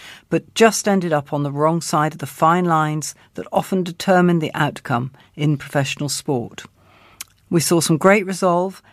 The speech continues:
and character from players in difficult situations, including twice against the champions Essex, to earn honourable draws. We're in a good position to kick on and improve again.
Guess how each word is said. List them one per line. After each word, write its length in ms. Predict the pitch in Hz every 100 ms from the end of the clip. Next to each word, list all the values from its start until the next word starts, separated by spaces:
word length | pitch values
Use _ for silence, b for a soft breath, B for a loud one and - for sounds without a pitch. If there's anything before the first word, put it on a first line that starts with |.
| -
and 220 | 190 202
character 560 | 202 170 123 - 120 123
from 200 | - 127
players 380 | - 156 156
in 100 | 156
difficult 460 | 139 196 196 - 185
situations, 840 | - 151 - 160 143 - 151 - - b b b _
including 380 | 139 - 165 165
twice 480 | - - 160 139 -
against 360 | 143 131 -
the 60 | 139
champions 500 | - 160 151 165 143
Essex, 600 | 143 139 - - - - B B -
to 100 | 147
earn 220 | 147 139
honourable 520 | 143 160 160 143 151 147
draws. 580 | 143 156 139 117 117 - - _ b b b b b b b
We're 180 | 175 185
in 200 | - 233
a 80 | 247
good 240 | 202 233
position 460 | 226 180 160 - 139
to 80 | -
kick 340 | - 233 -
on 240 | 165 160 165
and 240 | 156 160
improve 520 | - 151 - 196 208
again. 440 | 185 160 127 117